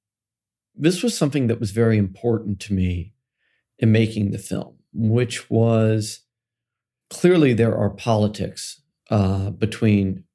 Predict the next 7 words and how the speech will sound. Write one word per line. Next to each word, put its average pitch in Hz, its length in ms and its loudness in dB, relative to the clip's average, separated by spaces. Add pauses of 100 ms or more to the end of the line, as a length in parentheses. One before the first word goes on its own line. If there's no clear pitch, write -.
(460)
Turkey 104 800 0
and 95 340 0
Saudi 107 400 -2
Arabia. 107 540 0 (580)
Uh, 98 520 0 (140)
in 113 140 0
fact, 113 520 -2